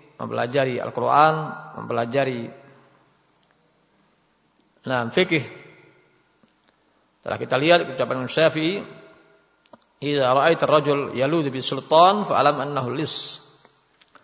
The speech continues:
Jika engkau melihat seorang qari, ternyata dia ini mendompleng atau membebek kepada pemerintah.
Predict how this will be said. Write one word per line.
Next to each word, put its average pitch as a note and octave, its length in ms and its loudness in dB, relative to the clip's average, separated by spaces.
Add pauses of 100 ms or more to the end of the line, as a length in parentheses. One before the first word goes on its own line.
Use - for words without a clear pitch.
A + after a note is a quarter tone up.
(1120)
Jika D#3 280 4
engkau G#3+ 240 4
melihat G#3+ 340 2
seorang E3+ 380 4
qari, E3 320 8 (1400)
ternyata E3 480 2
dia D#3+ 180 2
ini E3+ 140 -4
mendompleng D3+ 640 0 (1200)
atau D#3 480 2
membebek D3+ 520 -2
kepada B2+ 300 0
pemerintah. C3+ 540 0